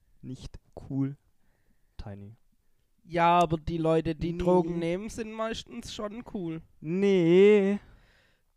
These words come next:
Speaker 1: Lügen darf man nicht sagen.
Speaker 2: Ja, okay.
Speaker 1: Nee,
Speaker 2: Aber ja.
Speaker 1: Spaß, Spaß. Drogen,
Speaker 2: Es war ja
Speaker 1: Drogen
Speaker 2: auch
Speaker 1: nehmen
Speaker 2: nur
Speaker 1: ist
Speaker 2: ein
Speaker 1: cool,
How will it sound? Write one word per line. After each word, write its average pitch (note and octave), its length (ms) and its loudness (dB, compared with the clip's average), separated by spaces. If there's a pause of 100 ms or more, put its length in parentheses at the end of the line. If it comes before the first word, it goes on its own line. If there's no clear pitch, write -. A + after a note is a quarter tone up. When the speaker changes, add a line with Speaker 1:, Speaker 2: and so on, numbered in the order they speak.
(320)
Speaker 1:
Lügen F3+ 340 -2
darf D#3 240 -2
man F3 140 -2
nicht E3+ 160 -6
sagen. C3+ 520 -4 (640)
Speaker 2:
Ja, F3 280 0
okay. D#3 340 -8
Speaker 1:
Nee, - 480 -20 (280)
Speaker 2:
Aber G#3+ 260 4
ja. G#3 220 4
Speaker 1:
Spaß, - 220 -6
Spaß. - 220 -10 (500)
Drogen, E3 140 -2
Speaker 2:
Es D#3+ 160 -4
war G3 140 -2
ja G3+ 80 -4
Speaker 1:
Drogen E3+ 120 0
Speaker 2:
auch F3+ 60 -2
Speaker 1:
nehmen E3 140 -2
Speaker 2:
nur D#3+ 60 -4
Speaker 1:
ist D#3 120 -8
Speaker 2:
ein D3+ 120 -14
Speaker 1:
cool, B2 200 -10